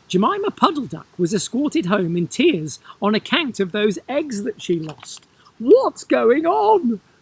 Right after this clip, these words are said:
I don't understand. Why did you eat all my eggs? Woo! Naughty puppies.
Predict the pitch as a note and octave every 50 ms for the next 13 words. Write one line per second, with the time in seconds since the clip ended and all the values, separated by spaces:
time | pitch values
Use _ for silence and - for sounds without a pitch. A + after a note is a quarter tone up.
0 | _ _ _ _ F4+ D#4 B3 - D4+ C4 A#3+ A#3+ - C4 C4 C#4 D4 D4+ B3 -
1 | - - F4 F4+ F4 E4+ D#4+ C4+ G#3+ F3 F3+ - - - - _ - C4 C4 D#4
2 | F4 E4+ E4 E4+ E4+ D4+ D#4+ D#4+ D#4+ E4 E4 E4 - F#4+ F#4 F#4+ E4+ D#4 F4+ F#4+
3 | F4 F4+ F4+ F4+ F4 F#4+ F4 B3 G#3 F3 E3 D#3+ - - - - - _ _ _
4 | F#4+ F4 D#4 E4+ G4 G#4+ G#4+ A4 G#4+ G#4 G4 F#4 F4 E4 D#4 D4 C#4 C4 - _
5 | _ _ _ _ - C#4+ D#4+ F4 F#4+ G4+ - - D#4+ D4 - - - F4+ F4 -
6 | - D#4 C#4+ B3 A#3 A#3+ B3 - - -